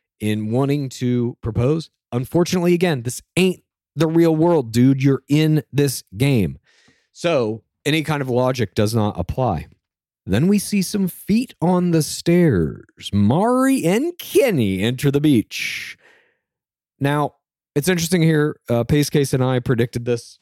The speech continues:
I think, from the promos at the beginning of this season, that it was gonna be Mari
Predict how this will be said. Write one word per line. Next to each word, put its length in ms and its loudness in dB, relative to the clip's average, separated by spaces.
I 100 -2
think, 180 -2
from 160 -2
the 80 -2
promos 580 -2
at 60 -16
the 80 -10
beginning 320 -2
of 80 -2
this 140 -4
season, 360 0
that 100 2
it 100 -2
was 220 0
gonna 140 0
be 120 2
Mari 480 -4